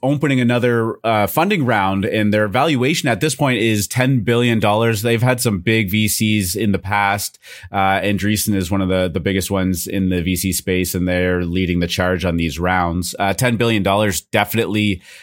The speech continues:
no small number, uh, for, uh, a company like OpenSea, but, uh, you know, they're, they're taking two and a half percent of almost every cr-, uh, N F T transaction in the market. That's, uh, that's, that's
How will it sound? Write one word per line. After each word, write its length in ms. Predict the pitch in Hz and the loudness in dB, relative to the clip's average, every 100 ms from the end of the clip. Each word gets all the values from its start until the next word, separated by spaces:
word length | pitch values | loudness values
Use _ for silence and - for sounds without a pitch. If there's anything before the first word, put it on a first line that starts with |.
| _ | _
no 460 | 98 101 104 101 107 | -2 0 2 2 0
small 640 | - - 104 95 95 95 | 0 0 0 2 2 2
number, 580 | 95 92 92 90 87 87 | 0 0 0 0 0 -2
uh, 220 | 92 90 | -2 -2
for, 420 | 87 101 92 87 85 98 | -2 -2 0 0 -4 -8
uh, 320 | 82 82 82 - | -8 -6 -6 -4
a 160 | 87 | -6
company 420 | 87 - 95 87 90 | -6 -4 -4 -2 -2
like 140 | 87 | 0
OpenSea, 460 | 90 90 85 92 87 | -2 -2 -4 -4 -2
but, 220 | 87 82 | -4 -4
uh, 120 | 82 - | -8 -4
you 100 | 113 | 0
know, 100 | 101 92 | 0 2
they're, 180 | 113 - _ | 0 -2 _
they're 120 | 123 | -4
taking 300 | 113 165 127 | 0 0 0
two 160 | 90 131 | 0 0
and 80 | 107 | 2
a 40 | |
half 260 | 87 110 - | 2 0 -2
percent 380 | 85 98 107 98 | -4 0 0 0
of 180 | 82 | -2
almost 400 | 87 98 92 - - | 0 0 0 -2 -2
every 300 | 92 98 92 | -2 0 -4
cr-, 260 | - 104 | -4 -6
uh, 200 | 98 87 | -2 0
N 160 | 82 98 | 2 0
F 80 | 90 | 0
T 160 | 107 | -2
transaction 600 | 104 95 87 87 85 - | -2 0 0 0 -2 -2
in 80 | 85 | -2
the 120 | 80 | -2
market. 420 | 82 107 101 78 67 | 0 -2 -2 -4 -2
That's, 300 | 95 90 107 | -4 -2 -2
uh, 280 | 92 82 - - - - | 0 -2 -6 -18 -20 -4
that's, 200 | 117 127 | -2 -2
that's 240 | - 117 | -2 -2